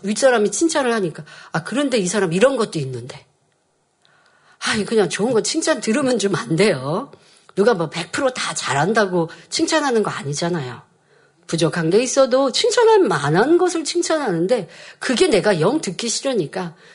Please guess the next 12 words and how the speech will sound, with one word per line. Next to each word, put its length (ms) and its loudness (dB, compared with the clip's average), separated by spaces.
칭찬, 560 0
윗분이 340 0
칭찬을 420 -2
할 160 0
때, 160 0
"아, 80 -2
그런데요. 1080 2
그런데요." 640 4
하면서 380 2
이제 180 2
말을 500 0
이어갑니다. 800 2